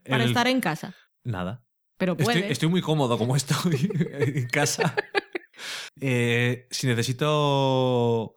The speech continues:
Speaker 2: para cocinar y no quemarme la mano, ponérmela de alguna forma,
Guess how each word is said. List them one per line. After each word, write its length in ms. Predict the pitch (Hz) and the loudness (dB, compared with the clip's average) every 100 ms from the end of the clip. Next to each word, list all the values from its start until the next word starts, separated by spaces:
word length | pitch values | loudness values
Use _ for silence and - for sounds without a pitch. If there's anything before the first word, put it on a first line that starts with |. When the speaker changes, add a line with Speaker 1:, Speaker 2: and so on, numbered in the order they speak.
| _ _ - | _ _ -4
Speaker 2:
para 220 | 127 120 | -2 0
cocinar 540 | 120 120 120 123 127 123 | 0 0 0 2 2 2
y 60 | |
no 120 | 120 | 2
quemarme 320 | 117 117 117 113 | 2 0 2 2
la 100 | 110 | 2
mano, 400 | 117 113 107 - | 2 2 0 -2
ponérmela 1080 | 110 107 110 107 104 101 101 101 101 101 104 | -2 0 0 0 0 -2 -2 -4 -6 -8 -6
de 140 | 104 | -4
alguna 280 | 104 110 104 | -2 0 -2
forma, 460 | - 123 147 - | 0 -2 -2 -6